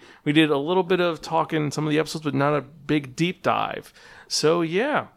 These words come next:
So after the first two episodes where Loki gets captured by the T V A, the Time Variance Authority, this variant, Loki one one three zero, is been set to execute, but they're gonna keep him alive in order to help with their situation. And what's their problem with the T V A?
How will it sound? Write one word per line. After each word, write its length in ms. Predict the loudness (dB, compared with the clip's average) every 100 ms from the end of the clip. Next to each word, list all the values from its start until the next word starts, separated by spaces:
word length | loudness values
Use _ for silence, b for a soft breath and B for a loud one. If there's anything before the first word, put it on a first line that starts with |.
| b b b
So 200 | 2 4
after 260 | 4 0 -2
the 60 |
first 320 | -2 0 0 2
two 100 | 0
episodes 460 | 0 0 0 0
where 200 | 4 6
Loki 360 | 8 6 4 0
gets 180 | 0 0
captured 580 | 0 0 0 -4 -4 -4
by 320 | 0 6 6
the 120 | 6 2
T 260 | 2 2
V 240 | 4 6 8
A, 200 | 8 8
the 100 | 6
Time 340 | 4 4 4
Variance 460 | 6 6 6 4 4
Authority, 800 | 2 4 6 8 8 6 4 -2 B B B
this 240 | 8 8
variant, 600 | 6 4 6 6 2 -2 -8 B B _ 2
Loki 480 | 2 4 2 2 -2 -16
one 280 | 2 4 6
one 180 | 4 0
three 260 | -2 0 2
zero, 500 | 4 6 8 8 6
is 580 | 4 6 6 2 0
been 340 | -6 0 0 2
set 180 | 0 0
to 100 | 0
execute, 500 | 0 -4 -6 -6 2
but 240 | 4 4
they're 120 | 0 2
gonna 120 | 2
keep 220 | 0 -6
him 60 | -2
alive 320 | 2 2 4
in 80 | 4
order 180 | 4
to 140 | 2 0
help 260 | 2 2
with 140 | 2 2
their 120 | 2
situation. 760 | 2 -2 -2 4 4 4 2 4
And 140 | 6
what's 200 | 4 4
their 140 | 2
problem 420 | 2 0 0 0 -4
with 80 |
the 60 | -10
T 180 | -8 -8
V 240 | -4 -2
A? 380 | 0 0 0 -4